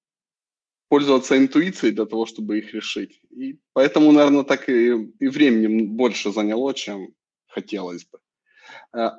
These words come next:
но, м, почему на, я на конференции это еще не сделал? Потому что Apple своими патчами помешал полностью.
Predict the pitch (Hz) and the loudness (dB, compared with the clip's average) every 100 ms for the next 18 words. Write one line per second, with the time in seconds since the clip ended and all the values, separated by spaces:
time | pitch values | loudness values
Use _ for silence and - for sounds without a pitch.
0 | 123 135 160 160 160 151 123 139 147 139 | 0 4 4 6 4 2 0 -2 0 0
1 | 131 156 - 180 170 151 147 151 151 160 | -2 -4 0 2 2 2 2 2 0 0
2 | 175 208 262 147 135 120 120 113 117 120 | 2 2 2 2 -2 -2 -4 -2 0 -2
3 | 127 123 127 104 90 - _ _ _ 107 | -4 -4 -2 -2 -8 -16 _ _ _ -6
4 | 131 185 - 151 143 127 120 113 85 - | -2 -2 0 2 2 2 0 -2 -8 -14
5 | - 160 165 143 127 123 - 117 127 131 | -4 -4 -2 -2 -4 -8 -16 -4 -2 0
6 | 123 123 156 165 - 120 117 113 113 113 | -2 -4 -4 -4 -6 -4 -4 -4 -4 -2
7 | - 139 131 127 110 95 - - - | 0 0 -2 -4 -6 -6 -12 -20 -20